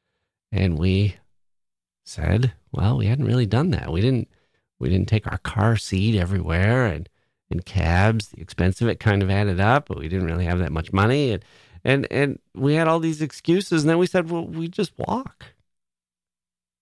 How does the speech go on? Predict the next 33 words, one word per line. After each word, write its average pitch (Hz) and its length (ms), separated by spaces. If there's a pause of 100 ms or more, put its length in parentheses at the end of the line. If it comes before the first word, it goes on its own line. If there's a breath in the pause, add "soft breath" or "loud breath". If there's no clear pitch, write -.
(220)
And 110 140
so 120 120
they 143 100
said, - 220
"Oh, 156 320
okay. 170 380 (200)
We 170 140
don't 143 140
have 107 180
to - 80
take 110 220
cabs. 156 520 (120)
We'll, 139 160 (220)
we'll 127 100
just 151 280
walk 139 340
to 104 240 (560)
the 110 100
restaurant 110 840
and 95 180
the 101 60
museum 110 960
and, 87 240 (1200)
and 90 120
the 80 60
park," 117 720 (100)
all 110 160
the 113 80
places 110 300
we 113 100
were 110 80
going. 113 520
<laughs> - 40